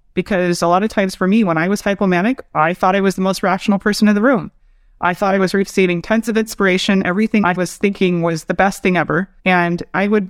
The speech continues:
get myself and sometimes our family into a lot of trouble during those periods. And so starting to recognize the symptoms that indicated mania was really critical, because then I started recognizing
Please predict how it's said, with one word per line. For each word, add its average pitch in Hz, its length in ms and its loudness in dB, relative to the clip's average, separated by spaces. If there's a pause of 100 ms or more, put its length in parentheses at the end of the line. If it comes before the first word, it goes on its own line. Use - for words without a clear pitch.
(120)
get 202 240 -4
myself 190 640 0
and 170 340 -4
sometimes 220 400 0
our 202 120 0
family 220 320 2
into 165 180 -4
a 160 40 0
lot 165 180 2
of 156 80 -6
trouble 156 240 -4
during 143 200 -4
those 143 120 -4
periods. - 400 -8
And 180 120 0
so 185 240 0
starting 254 320 -2
to 226 120 -4
recognize 175 680 0
the 190 140 -4
symptoms 185 800 -2
that - 180 -2
indicated 180 560 -2
mania 185 460 0
was 160 240 -4
really 180 320 0
critical, 185 460 -6
because 165 340 -4
then 185 160 0
I 240 100 2
started 180 300 -2
recognizing 160 800 -2